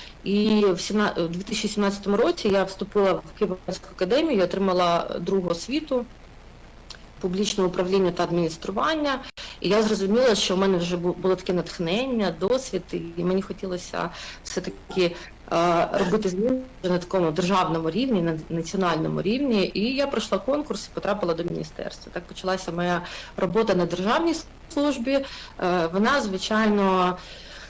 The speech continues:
е, зовсім відрізняється від того, що ми роб-, робили в громадському секторі, тому що тут є, е,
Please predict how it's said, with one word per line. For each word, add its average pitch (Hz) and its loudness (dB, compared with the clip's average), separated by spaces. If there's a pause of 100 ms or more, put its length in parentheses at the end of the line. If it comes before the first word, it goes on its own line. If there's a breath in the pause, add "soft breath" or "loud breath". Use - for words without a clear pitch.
(420 loud breath)
е, 214 6 (100)
зовсім 226 2
відрізняється 208 2
від 180 -4
того, 202 4
що 190 0
ми 196 4
роб-, 196 2
робили 185 4
в 160 0
громадському 277 0
секторі, 277 2
тому 180 -2
що 180 -6
тут 196 -6 (100)
є, 180 0 (300)
е, - -4